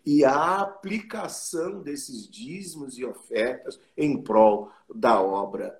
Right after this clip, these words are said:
do Senhor. A nossa igreja, ela mesma é testemunha do rigor e das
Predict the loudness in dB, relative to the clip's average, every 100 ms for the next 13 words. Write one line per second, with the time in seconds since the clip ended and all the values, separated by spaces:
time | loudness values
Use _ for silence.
0 | -18 -20 -10 -8 -6 -6 -8 -10 -14 _
1 | _ _ _ _ -6 -6 -6 -6 -4 -4
2 | -4 -4 -2 -2 -2 -6 2 2 4 0
3 | -2 -2 -2 -4 -6 -6 -4 -4 -8 -20
4 | _ -8 -6 -6 -4 -4 -4 -8 -8 -6
5 | -8 -8 -16 _ _ _ _ -20 -8 -2
6 | 0 4 4 4 4 6 8 6 0 -8
7 | -20 _ _ -6 -4 0 0 -2 -4 -8
8 | -10 -16